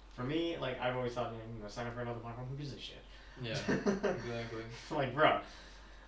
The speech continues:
Speaker 1: like, who cares? I have, like, fifty different accounts that do the same thing on, uh, on,
Speaker 2: Exactly.
Speaker 1: like, different, on, like, fifty different services.
Speaker 2: Yeah.
Speaker 1: Like, you've got, like, Google, which has, like, Google Maps, and then you've got Waze, which is literally owned by Google, but you have a different
Speaker 2: Y-,
Speaker 1: account.
Speaker 2: yeah,
Speaker 1: It makes
Speaker 2: yeah.
Speaker 1: no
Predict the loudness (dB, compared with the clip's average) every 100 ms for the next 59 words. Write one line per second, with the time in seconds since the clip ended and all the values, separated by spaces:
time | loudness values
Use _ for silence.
0 | -16 -16 -16 -16 -18 -16 -16 -6 -6 -4
1 | 2 4 6 4 4 2 0 0 -2 0
2 | 0 0 0 0 0 0 0 0 0 -2
3 | 0 -2 0 0 0 0 2 6 8 8
4 | 6 4 2 2 0 0 -2 0 0 -2
5 | -2 -4 -4 0 0 0 -6 -10 -14 -14
6 | -12 -10 -12 -12 -12 -6 2 4 4 2
7 | 2 4 4 2 -2 -8 -8 -6 -2 0
8 | 0 -4 -4 -4 0 0 0 -2 -8 -10
9 | -8 -2 0 2 4 4 2 -2 -8 -6
10 | -4 -2 -4 -2 0 2 0 0 0 0
11 | -2 -2 -4 -4 -6 -4 0 2 6 10
12 | 10 10 8 8 8 6